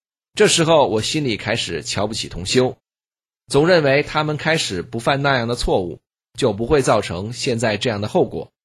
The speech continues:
又比如一些同修的年龄比较大，出现心性观和病业假象。开始的时候我还比较耐心地跟他们切磋交流，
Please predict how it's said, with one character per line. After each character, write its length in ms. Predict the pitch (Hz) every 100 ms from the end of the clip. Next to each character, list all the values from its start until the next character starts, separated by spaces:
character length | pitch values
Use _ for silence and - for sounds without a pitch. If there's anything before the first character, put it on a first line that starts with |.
| _ _ _ _ _ _ _ _ _ -
又 200 | 170 139
比 140 | 123
如 200 | 113 131
一 40 |
些 180 | 127 139
同 220 | 131 110
修 120 | 123 151
的 120 | 117
年 260 | 107 98
龄 220 | 139 131 -
比 80 | -
较 200 | 113 104
大， 280 | - 127 - _ _ _ _ _ _
出 160 | - 151
现 240 | 156 120
心 180 | 110 175
性 220 | 175 123
观 320 | 101 107 98 - _
和 220 | - 104
病 160 | 139
业 140 | 127 104
假 200 | - -
象。 300 | - 123 - _ _ _ _ _ _ _ _ _ _ _
开 200 | - 202
始 120 | 190 131
的 120 | 107
时 160 | -
候 260 | 127 127 101
我 120 | -
还 180 | 101 107
比 160 | 117 135
较 240 | 165 101
耐 180 | 107 98
心 220 | - 120
地 160 | 107 85
跟 140 | 101
他 160 | 104 101
们 120 | 90
切 220 | - 135
磋 220 | 123 123
交 240 | 117 147 147
流， 280 | 98 64